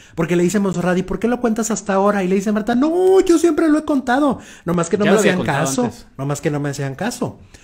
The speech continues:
Speaker 1: Y entonces le, eh, explica todo, pero también Isabel y todas coincidieron en que Marta tuvo feos modos. O sea, que tú también no le debes de gritar a un productor, ¿no? Se supone que él es el líder del proyecto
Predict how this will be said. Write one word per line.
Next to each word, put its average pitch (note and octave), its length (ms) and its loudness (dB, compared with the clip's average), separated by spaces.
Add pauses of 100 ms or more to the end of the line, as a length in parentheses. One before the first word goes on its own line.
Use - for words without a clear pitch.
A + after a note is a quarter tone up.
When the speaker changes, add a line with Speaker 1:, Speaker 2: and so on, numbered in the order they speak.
(260)
Speaker 1:
Y E3 80 2
entonces G#3+ 520 2 (180)
le, D#3 480 -2
eh, D3+ 320 -4
explica F3+ 540 -4
todo, F#3 400 0
pero F3 240 -2
también E3+ 420 0
Isabel E3+ 400 -2
y D#3+ 60 -2
todas C3+ 320 -8
coincidieron C#3+ 560 -4 (340)
en D#3+ 200 -4
que C#3+ 120 -6
Marta C3+ 400 -2
tuvo C#3 220 0
feos G#2+ 320 -12
modos. C#3+ 500 -6 (400)
O A#2+ 100 -10
sea, C#3 180 -6
que C3 100 -10
tú B2 160 -14
también F3 260 -2
no C#3 80 -4
le D3 80 -4
debes C#3 240 -4
de D#3+ 80 0
gritar A2+ 300 -8
a A#2 40 -2
un C#3 80 -4
productor, C#3 600 0
¿no? C3 100 -4
Se C#3 120 -6
supone B2+ 280 -6
que E3 100 -2
él D#3+ 60 0
es E3 120 -2
el D#3+ 120 -4
líder D#3+ 300 0
del F3 160 -2
proyecto C3+ 520 -2